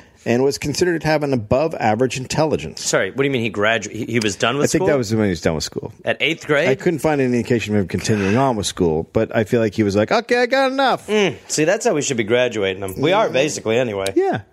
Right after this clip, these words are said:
Speaker 2: So.
Speaker 1: By nineteen twenty, Harry was working in an automobile plant.
Speaker 2: Okay.
Speaker 1: Right? So automobiles are fucking happening.
Speaker 2: Sure.
Speaker 1: <clears throat> That's right around when he started his nuclear path.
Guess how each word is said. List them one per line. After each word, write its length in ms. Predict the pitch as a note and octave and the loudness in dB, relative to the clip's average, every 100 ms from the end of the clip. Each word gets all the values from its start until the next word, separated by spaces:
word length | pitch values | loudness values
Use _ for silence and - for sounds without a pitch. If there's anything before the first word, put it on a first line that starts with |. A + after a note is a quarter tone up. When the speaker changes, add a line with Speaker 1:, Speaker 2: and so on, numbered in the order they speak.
| - | -10
Speaker 2:
So. 360 | - A#2 G#2+ G2 - - - - - - - | -6 -4 -6 -10 -20 -20 -20 -20 -20 -14 -2
Speaker 1:
By 540 | C#3+ D3 C#3+ C#3+ C#3+ C#3+ | 2 4 4 4 2 2
nineteen 320 | G3+ E3 F#3+ | 0 0 -2
twenty, 300 | - F#3+ E3+ | 0 0 2
Harry 280 | C#3+ D#3 E3 | 2 2 2
was 160 | C3+ | 0
working 360 | A#2+ B2 C3+ C3 | 0 0 -2 -2
in 160 | C#3 | 0
an 100 | D3 | 0
automobile 880 | C3+ C#3+ E3+ F#3 G3 F3+ G3+ A3+ B3 | 0 0 2 2 2 0 0 0 0
plant. 680 | - - A2 F2 D2+ - - - - | -2 -2 0 0 -4 -8 -8 -10 -10
Speaker 2:
Okay. 420 | G2+ - A2+ A#2+ E3+ | -8 0 2 2 0
Speaker 1:
Right? 120 | A3 | -4
So 180 | - A2 | 0 2
automobiles 540 | A2 A2+ G#2+ A2+ G#2+ | 2 2 0 0 0
are 40 | G#2+ | -2
fucking 300 | - G#2+ G2 | -2 -2 -2
happening. 480 | G#2 G#2 B2 F3 A3 | -2 -2 -2 -4 -6
Speaker 2:
Sure. 440 | - - C3 C3 - - - - _ | -8 -2 0 0 -6 -20 -20 -20 _
Speaker 1:
<clears throat> 440 | _ _ _ _ - | _ _ _ _ 0
That's 520 | B2+ B2 C3 D#3+ - | 0 2 0 0 0
right 300 | D3 F#3 - - | 0 0 -4 0
around 720 | B2+ A2 A2 G2 F#2 G2+ C3 | 0 2 2 2 0 0 0
when 120 | A2 | 0
he 100 | G2+ | 0
started 420 | G2 - G2+ A#2+ | -4 0 2 2
his 180 | A2+ B2+ | -2 -6
nuclear 600 | E3 C4 F#4 - G2+ C#2 | -2 0 0 -4 -6 -4
path. 540 | A1+ C#2+ - - F2+ | -4 -6 -6 -10 -12